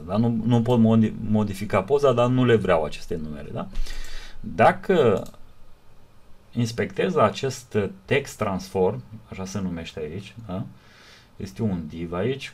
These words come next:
cu ceva, uh, cu un font și așa mai departe. Și eu acum, dacă l-am selectat, eu pot să-l ascund în cod. Îi spun, fii atent, display none. Și a-, au dispărut amândouă, deoarece n-aveau nicio clasă,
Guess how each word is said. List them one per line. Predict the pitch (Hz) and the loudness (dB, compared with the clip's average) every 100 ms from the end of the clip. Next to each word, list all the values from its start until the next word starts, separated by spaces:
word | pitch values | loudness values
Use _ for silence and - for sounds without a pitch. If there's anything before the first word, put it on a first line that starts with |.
| - | -12
cu | 85 | -12
ceva, | - 87 87 87 82 | -10 -8 -6 -6 -6
uh, | 80 - - - - - | -10 -12 -12 -12 -14 -14
cu | - | -10
un | 85 | -10
font | 76 - 160 151 117 | -6 2 2 2 -2
și | 117 - | -6 -10
așa | - 92 | -8 -6
mai | 90 | -8
departe. | 85 - 165 175 185 190 - - - - | -6 0 0 0 -6 -6 -16 -20 -20 -12
Și | - | 0
eu | 214 | 2
acum, | 190 214 185 | 4 4 6
dacă | 160 170 | 6 4
l-am | 156 | 2
selectat, | 127 123 107 - 107 196 214 - - - | 2 0 0 2 2 2 0 -10 -12 -10
eu | |
pot | 135 190 190 | -4 -2 0
să-l | 190 | 0
ascund | 185 180 - 233 160 | 0 0 0 2 2
în | 101 87 | 2 -2
cod. | - 82 73 | -4 -6 -6
Îi | 95 | -10
spun, | 95 - 131 | -12 -8 -8
fii | - | -4
atent, | 143 - 131 - - - - - - - - - - - - - | -4 -2 -2 -2 -6 -18 -20 -20 -20 -20 -20 -20 -18 -18 -16 -14
display | 92 98 - - 127 147 147 139 - - - - - - - - - - - - - - - - - - - - - - - - - - | -10 -8 -10 -4 0 2 2 -2 -6 -8 -8 -8 -10 -10 -12 -10 -6 -6 -6 -8 -12 -16 -18 -20 -20 -18 -16 -14 -12 -12 -10 -8 -4 0
none. | 123 113 87 - - - - | 4 4 2 -4 -12 -6 -2
Și | 127 | 0
a-, | 127 | 0
au | 123 123 | 2 2
dispărut | 117 113 - 123 127 | 2 0 2 2 4
amândouă, | 127 113 113 110 95 82 | 6 8 8 8 6 4
deoarece | 82 90 95 98 | -2 -4 -4 -4
n-aveau | 101 95 95 95 | -2 -2 0 -2
nicio | 87 - | -4 -6
clasă, | 80 120 143 135 - 120 | -6 2 2 2 0 -4